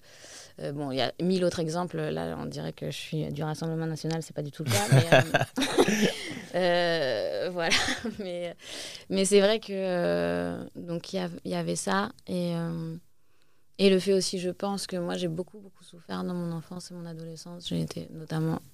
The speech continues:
énormément agressée sexuellement. Euh, parce que d'ailleurs, j'en profite pour le dire, quand, quand ça arrive une fois, en fait, souvent ça arrive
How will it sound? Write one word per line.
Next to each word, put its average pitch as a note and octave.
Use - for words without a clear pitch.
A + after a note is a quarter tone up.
énormément E3+
agressée D#3
sexuellement. D#3
Euh, D3
parce D#3+
que E3+
d'ailleurs, D#3
j'en D3+
profite D3+
pour E3
le D3+
dire, F3
quand, D#3
quand D3+
ça C#3+
arrive E3+
une D#3+
fois, D#3+
en D3+
fait, C3+
souvent D3+
ça D3
arrive C3+